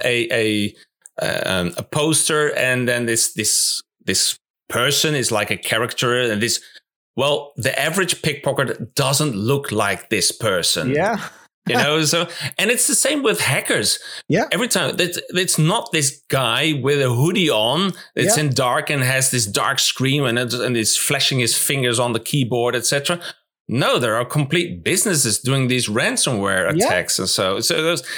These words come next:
Speaker 1: we, sometimes we gotta, it is sometimes, and I've had several of these talks with, about privacy and online identity. It is like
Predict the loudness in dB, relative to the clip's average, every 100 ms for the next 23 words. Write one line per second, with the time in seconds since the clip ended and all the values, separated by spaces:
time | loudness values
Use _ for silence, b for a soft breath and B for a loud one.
0 | B B 0 0 0 -2 -2 0 0 0
1 | 0 0 0 -2 B B B -6 -2 0
2 | 2 2 0 0 0 0 0 0 -4 _
3 | _ -4 -2 0 0 -2 -6 -4 0 0
4 | 0 0 -2 -8 _ _ -4 0 0 0
5 | -2 0 0 -2 -2 -4 -4 -2 -2 -2
6 | -4 -2 0 0 2 2 2 2 2 2
7 | 0 -2 -2 0 0 0 -2 0 0 0
8 | 0 -2 0 0 -2 B B _ _ -2
9 | 2 0 0 0 -2 -4